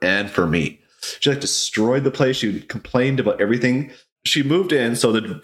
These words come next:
existing tenant was there. She had her own room. Like, obviously she was in the room she was already in. The tenant calls me on the first day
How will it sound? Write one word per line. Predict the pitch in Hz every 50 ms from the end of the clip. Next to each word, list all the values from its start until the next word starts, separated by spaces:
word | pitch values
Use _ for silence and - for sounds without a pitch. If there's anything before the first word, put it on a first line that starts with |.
| - -
existing | 117 110 107 135 156 - 175 160
tenant | 151 - 143 135 120
was | 120 110 101
there. | 110 107 98 95 98
She | - - 117
had | 113 113
her | 117 113
own | 107 104 98 95
room. | 98 104 95 82 87 85 - _ _ _ _ _ _
Like, | - 104 98 - -
obviously | 113 113 120 117 - 110
she | - 107
was | 107 -
in | - 107 110
the | 107
room | 98 98 98 95
she | 107
was | 95 - -
already | 92 95 95 95 90 85 82 73
in. | 92 92 82 76
The | 76 -
tenant | - - 185 165 180 180 -
calls | - 151 131 135 131 131
me | 123 113
on | 104
the | 95 -
first | - 120 117 101 - -
day | 110 104 95 85 85 80 73 - -